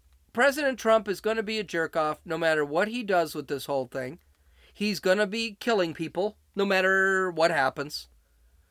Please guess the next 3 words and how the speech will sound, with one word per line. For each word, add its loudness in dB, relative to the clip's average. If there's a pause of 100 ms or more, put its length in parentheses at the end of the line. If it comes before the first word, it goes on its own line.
(480)
Uh, 2 (1200)
the 0
Democrats, 0